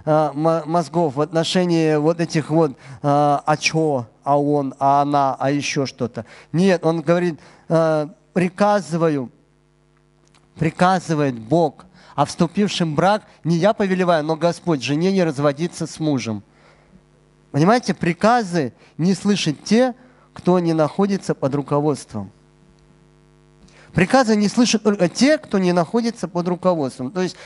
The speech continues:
э, если мы говорим, допустим, э, об отношениях в, на предприятии, да, на работе, тебе сказал что-то начальник, ты все равно отреагировал.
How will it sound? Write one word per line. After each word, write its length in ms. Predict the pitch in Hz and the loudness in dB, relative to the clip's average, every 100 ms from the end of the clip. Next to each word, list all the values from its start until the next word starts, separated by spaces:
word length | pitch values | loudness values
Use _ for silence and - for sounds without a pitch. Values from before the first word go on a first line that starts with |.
| - - | -12 -2
э, 180 | 160 143 | 0 2
если 300 | 196 196 196 | 0 0 0
мы 120 | 190 | 0
говорим, 460 | 180 190 196 196 | 2 2 2 2
допустим, 560 | 175 180 185 - 175 151 - 120 - | 0 0 -2 -2 -2 -2 -6 -10 0
э, 40 | 151 151 151 147 - | 2 4 2 0 0
об 180 | 160 160 | 0 0
отношениях 760 | 175 170 160 196 185 170 156 156 | -2 -2 -2 -2 0 0 -2 -4
в, 920 | 143 160 156 151 151 147 135 127 139 - - _ _ _ | -2 0 2 2 0 0 -2 -6 -14 -20 -20 _ _ _
на 160 | 131 147 | -8 -8
предприятии, 600 | 151 - 151 147 123 120 | -8 -6 0 0 0 -2
да, 120 | 127 | -4
на 140 | 127 | -2
работе, 500 | 127 123 123 107 - - _ _ _ _ _ _ - | -2 -2 -4 -8 -12 -20 _ _ _ _ _ _ -6
тебе 240 | 156 156 196 | 0 2 2
сказал 360 | 185 165 214 | 0 2 0
что-то 300 | 214 196 170 | 0 -4 -2
начальник, 360 | 160 156 156 143 | -2 0 -2 -2
ты 80 | 151 | -4
все 140 | 170 | 0
равно 220 | 165 185 | 0 0
отреагировал. 720 | 151 143 147 131 135 110 101 | -2 0 -2 -2 -4 -4 -6